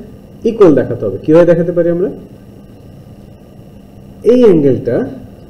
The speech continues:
আর এই অ্যাঙ্গেলটা ইকুয়াল। রিজন কি? এই দুইটা লাইন হচ্ছে প্যারালাল, so these two angles are alternate angles। আমরা জানি প্যারালাল লাইনে অল্টারনেট অ্যাঙ্গেলসগুলো ইকুয়াল হয়। আবার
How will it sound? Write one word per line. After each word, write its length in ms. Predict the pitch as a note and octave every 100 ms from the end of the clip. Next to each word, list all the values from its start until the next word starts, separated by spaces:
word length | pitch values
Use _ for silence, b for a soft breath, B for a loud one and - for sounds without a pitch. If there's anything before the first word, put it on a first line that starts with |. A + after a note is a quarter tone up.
| -
আর 160 | B2+ B2 - -
এই 140 | F3 D#3
অ্যাঙ্গেলটা 400 | B2 A2+ A2+ F#3 -
ইকুয়াল। 320 | D#3 D3 -
রিজন 260 | C3 D3 E3
কি? 240 | - A#3+ C#4 - - - - - -
এই 60 | B2
দুইটা 180 | C3
লাইন 200 | C3 C3
হচ্ছে 180 | C#3 D3
প্যারালাল, 420 | D3+ D#3+ F3+ G3+ - -
so 80 |
these 120 | B2 B2+
two 120 | -
angles 240 | C3+ B2
are 300 | C3 C3+ A3
alternate 400 | B2+ A#2 G2+ G2
angles। 240 | F#2+ F#2 - - - -
আমরা 180 | A2
জানি 220 | B2+ F3 C4
প্যারালাল 260 | C3+ C3 C3
লাইনে 180 | C3+ E3
অল্টারনেট 300 | A#2+ A#2 A#2
অ্যাঙ্গেলসগুলো 480 | A#2 A#2 A#2 F#3 G3
ইকুয়াল 260 | B2 G#2+ -
হয়। 80 | - - - - - - - - - - - - - -
আবার 200 | C3